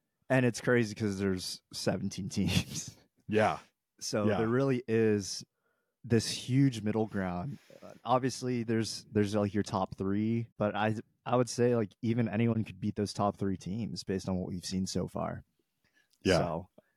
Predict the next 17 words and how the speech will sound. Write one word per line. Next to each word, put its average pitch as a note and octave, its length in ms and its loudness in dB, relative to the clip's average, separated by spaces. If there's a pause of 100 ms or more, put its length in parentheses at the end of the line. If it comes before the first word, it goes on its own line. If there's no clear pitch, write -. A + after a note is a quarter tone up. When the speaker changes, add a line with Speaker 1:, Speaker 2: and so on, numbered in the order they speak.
(120)
Speaker 1:
it's, - 420 0
Speaker 2:
I'm A#2 140 -4
Speaker 1:
it's A#2 100 2
Speaker 2:
really G#2+ 180 4
Speaker 1:
pretty G2 100 0
cool D#3 100 4
Speaker 2:
interested. G#2+ 180 4
Speaker 1:
seeing B2+ 160 0
what's A2 200 -2
going A2 260 -2
on G2+ 220 0
over F#2+ 180 0
in F#2 80 0
the F2+ 120 -4
L F2+ 160 -4
P F2+ 200 -8
L. E2+ 320 -6